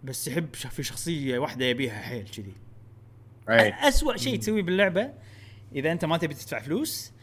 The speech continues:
Speaker 1: إنك تقصد شخصية واحدة، وإنك تقصد شخصية فايف ستار، هذه أندر شيء فايف ستار.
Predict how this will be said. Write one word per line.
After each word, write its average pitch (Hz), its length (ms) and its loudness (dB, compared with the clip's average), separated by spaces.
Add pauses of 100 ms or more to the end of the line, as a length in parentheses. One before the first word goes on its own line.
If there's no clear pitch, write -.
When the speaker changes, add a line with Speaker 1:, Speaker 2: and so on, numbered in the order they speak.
(320)
Speaker 1:
إنك 247 640 6
تقصد 240 420 2
شخصية 233 520 6
واحدة، 208 380 4 (680)
وإنك 277 360 4
تقصد 269 360 4
شخصية 294 560 4
فايف 262 260 12
ستار، 156 300 6
هذه 175 360 4
أندر 214 420 8
شيء 240 260 4
فايف - 420 0
ستار. - 260 -8